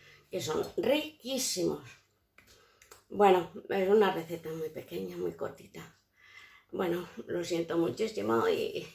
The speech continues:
y ¿qué vamos a hacer, no? Bueno, pues nada, pues esta receta para las que les gustan cortas, y, pero que también las vean las que les gustan largas, ¿no? Y así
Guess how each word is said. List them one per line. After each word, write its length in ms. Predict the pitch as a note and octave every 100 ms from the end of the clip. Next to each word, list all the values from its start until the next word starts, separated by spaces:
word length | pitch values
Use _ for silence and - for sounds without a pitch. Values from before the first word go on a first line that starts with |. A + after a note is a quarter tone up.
| - - - - E3+ E3+ - A#3 -
y 120 | -
¿qué 100 | A3+
vamos 300 | A3 G#3+ G3+
a 40 |
hacer, 220 | F#3+ C#3+ B2+
no? 220 | - - _ _ _ _
Bueno, 240 | A2 F2 - - _ _ - - - -
pues 140 | G3
nada, 220 | G3 F3
pues 140 | E3+ G3
esta 120 | G3+
receta 460 | F#3 F#3+ F3+ G3+
para 180 | E3+ D#3
las 120 | C#3+ C3
que 100 | C3
les 160 | C#3+
gustan 300 | B2 - C#3
cortas, 600 | - D#3+ - - - - _ _ _ _ _ C3 A#2 -
y, 640 | E3 D#3+ C#3 C3+ A#2+ G#2+ - - -
pero 240 | D3 A2+
que 80 | A#2
también 360 | A#2+ A#2 A2+ A#2+
las 160 | A#2
vean 280 | B2 A#2+ B2+
las 160 | B2+ -
que 120 | A2
les 200 | G#2 -
gustan 340 | - - A#2+
largas, 420 | A2 A#2 - A2 B2
¿no? 160 | - _ _ _ - - - _ _
Y 60 | A#2
así 380 | - - -